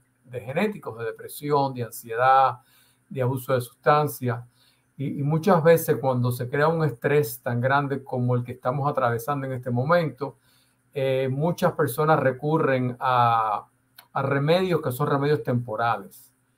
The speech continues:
y que son remedios que, que lo que van a hacer eventualmente va a ser aumentar la, la sensación de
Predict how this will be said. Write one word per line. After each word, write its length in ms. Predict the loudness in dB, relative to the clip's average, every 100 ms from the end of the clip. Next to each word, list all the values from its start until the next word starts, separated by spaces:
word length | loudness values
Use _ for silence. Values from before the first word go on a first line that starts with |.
| _ _ _ _
y 220 | -6 -4
que 120 | -2 -2
son 200 | 2 4
remedios 560 | 4 6 6 6 2 2
que, 500 | 2 4 0 -4 -12 _
que 80 | -2
lo 140 | 0
que 100 | 0
van 200 | 2 4
a 40 | 2
hacer 280 | 2 2
eventualmente 840 | 2 0 2 2 2 2 2 0 2
va 160 | 2
a 40 | 2
ser 420 | 0 0 -2 -4
aumentar 720 | -4 -2 0 0 0 4 4
la, 440 | 4 0 0 -2 -6
la 180 | -4 -4
sensación 720 | -4 -8 -6 -12 -6 -4 -2
de 340 | -2 -2 -4